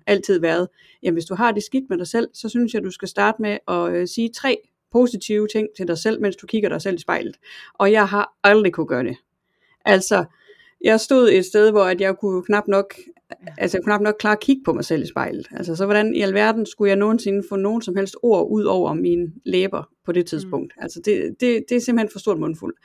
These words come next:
Speaker 1: Men, men det at kunne høre andres erfaringer med, øh, altså,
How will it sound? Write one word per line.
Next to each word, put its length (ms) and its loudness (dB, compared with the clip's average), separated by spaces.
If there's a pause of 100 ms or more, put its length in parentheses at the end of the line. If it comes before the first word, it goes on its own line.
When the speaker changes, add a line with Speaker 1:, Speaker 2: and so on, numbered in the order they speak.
(720)
Speaker 1:
Men, 300 0 (240)
men 260 2
det 260 0 (140)
at 160 0
kunne 160 -4
høre 380 0
andres 600 -2
erfaringer 760 -2
med, 360 -2 (960)
øh, 500 -2 (140)
altså, 260 -10